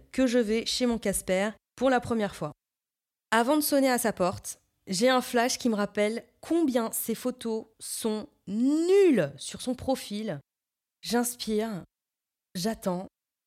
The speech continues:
la porte s'ouvre, et là, surprise, j'ai un haut le cœur. Waouh ! Mais il est carrément différent de ses photos en fait.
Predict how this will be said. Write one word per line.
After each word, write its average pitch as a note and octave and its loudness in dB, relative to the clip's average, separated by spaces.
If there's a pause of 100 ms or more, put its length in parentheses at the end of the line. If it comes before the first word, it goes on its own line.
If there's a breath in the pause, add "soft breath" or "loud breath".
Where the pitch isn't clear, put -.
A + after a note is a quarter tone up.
(260)
la D#3 -6
porte D4+ -2
s'ouvre, C4+ 0 (640)
et A#3+ 4
là, G3+ 2 (300)
surprise, G#3+ 0 (480)
j'ai F#3+ 0
un G#3+ 2
haut C4 6
le C#4+ 0
cœur. - -6 (760)
Waouh ! G3 2 (880)
Mais F3+ 0
il D#3 2
est D3 2
carrément F#3+ 0
différent F#3 -4
de - -6
ses E3+ -2
photos F4 -2
en A3 -2
fait. - -4